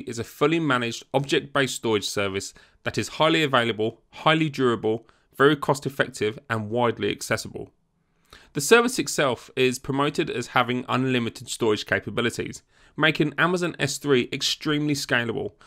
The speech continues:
far more scalable than your own on-premise storage solution could ever be. There are, however, limitations on the individual size of a single file that it can support. The smallest file size that it supports is zero bytes,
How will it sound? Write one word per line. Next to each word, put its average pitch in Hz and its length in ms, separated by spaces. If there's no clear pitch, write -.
far 190 380
more 185 160
scalable 135 520
than 120 140
your 113 180
own 147 260
on-premise 123 500
storage 110 300
solution 104 500
could - 280
ever 123 200
be. - 300
There 160 240
are, 214 160
however, 131 440
limitations 127 880
on 113 120
the 117 80
individual 120 520
size 95 400
of 107 160
a 107 40
single 98 340
file 98 300
that 95 120
it - 80
can 98 140
support. - 480
The 147 80
smallest 180 420
file 135 220
size 139 380
that - 120
it - 80
supports 131 540
is 104 140
zero 101 280
bytes, - 500